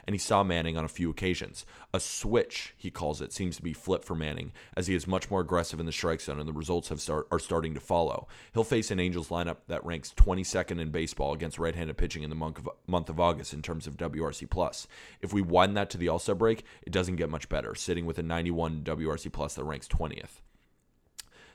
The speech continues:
That Angels lineup isn't a hundred percent either. Luis Rengifo was removed fr-, from Wednesday's game with lower back tightness.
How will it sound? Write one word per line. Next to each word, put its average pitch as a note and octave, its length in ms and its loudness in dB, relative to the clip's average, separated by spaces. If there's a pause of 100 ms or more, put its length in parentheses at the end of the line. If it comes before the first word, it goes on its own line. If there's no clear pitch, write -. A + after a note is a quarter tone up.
That A2+ 200 6
Angels A2 260 2
lineup F#2+ 340 2
isn't F2 200 0
a E2 60 0
hundred E2 200 0
percent - 340 -6
either. - 340 -8 (260)
Luis G#2 260 2
Rengifo E2+ 600 0
was D#2+ 160 -6
removed F2 300 0
fr-, D#2+ 140 0 (300)
from E2+ 300 2
Wednesday's F2 480 0
game E2+ 240 -2
with D2 140 -6
lower D#2 180 2
back E2 300 2
tightness. A1 420 -8